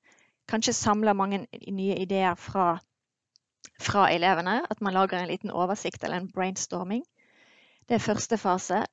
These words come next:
Den andre fasen, det er utprøving. Altså at elevene får en oppgave med å lære seg for eksempel flest mulig ord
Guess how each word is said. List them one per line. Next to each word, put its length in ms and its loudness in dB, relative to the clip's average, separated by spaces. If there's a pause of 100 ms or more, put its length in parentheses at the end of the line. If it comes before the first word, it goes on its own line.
Den 160 0
andre 300 0
fasen, 500 -4
det 140 -2
er 140 4 (260)
utprøving. 680 -2 (1200)
Altså 240 4
at 160 0
elevene 340 4
får 300 2
en 160 -2
oppgave 420 0
med 220 0
å 80 2
lære 320 2
seg 320 -4
for 160 -4
eksempel 340 -4
flest 380 -4
mulig 320 4
ord 240 6